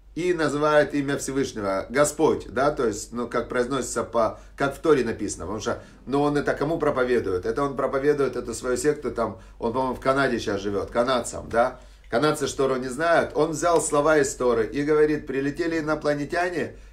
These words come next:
инопланетяне, говорят, их зовут Элоким», называют второе имя Всевышнего, как в Торе записано. И, э, мне они, говорит, сказали, инопланетяне, что я их теперь на земле, на, ну, как бы ставленник.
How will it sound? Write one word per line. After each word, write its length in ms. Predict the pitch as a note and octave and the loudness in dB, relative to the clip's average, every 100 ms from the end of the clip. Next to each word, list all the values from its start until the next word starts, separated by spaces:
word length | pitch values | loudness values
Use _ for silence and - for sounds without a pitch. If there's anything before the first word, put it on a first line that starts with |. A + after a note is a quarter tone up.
| - | -10
инопланетяне, 840 | C3 C#3+ C#3+ C#3+ C#3+ D#3+ E3 D#3+ C3+ | -4 -2 -2 -4 -2 -2 -2 0 0
говорят, 420 | C3 C3 B2+ C3+ | 2 2 2 0
их 140 | A#2+ | -2
зовут 360 | B2 D3 D3+ - | -2 0 0 0
Элоким», 640 | C#3+ C#3+ C3+ C#3+ A2 E2 - - - - - | 2 2 2 0 -2 -4 -18 -20 -20 -20 -12
называют 640 | G#2 A2 B2 B2+ C#3+ C3+ - | -10 -2 -2 2 2 2 2
второе 280 | C#3 D3 | 4 4
имя 160 | C3 A#2+ | 4 0
Всевышнего, 540 | - C3 D3+ C3+ A#2 | -4 -4 -4 -2 -4
как 200 | A2+ A2+ | -2 -4
в 40 | - | -2
Торе 260 | C3 A#2 | -2 0
записано. 600 | G#2+ G2 G2+ - D#2 D#2 - - - - - - - - - - - - | 0 -2 -4 -8 -12 -12 -16 -20 -20 -20 -20 -20 -18 -18 -18 -20 -20 -6
И, 300 | D#3 F#3+ G3 | -2 4 6
э, 300 | F#3 D3+ C3+ | 6 6 4
мне 340 | C#3 D#3 G3 G3 | 4 4 6 4
они, 220 | E3+ D#3+ | 4 2
говорит, 400 | D#3+ D#3 D#3 D3+ | 4 6 4 2
сказали, 440 | D#3 D3+ D#3+ D#3 | 2 6 6 6
инопланетяне, 760 | C#3+ C#3+ C#3+ C#3+ C#3+ F#3 F#3 D3+ | 2 2 0 0 0 0 0 -4
что 220 | - C3 | -2 -2
я 220 | C#3 E3 | 2 4
их 220 | D#3 - | 4 0
теперь 280 | C#3+ B2+ C#3 | -2 -2 -2
на 120 | C#3 | 0
земле, 380 | B2 C#3 D3 C#3 | -2 -2 0 0
на, 160 | C3 C3 | 0 -4
ну, 200 | - C#3 | -6 -4
как 200 | C3 A2+ | -4 -2
бы 80 | A#2 | -4
ставленник. 760 | - F3 G3 F3+ B2+ - | 4 4 4 0 -6 -8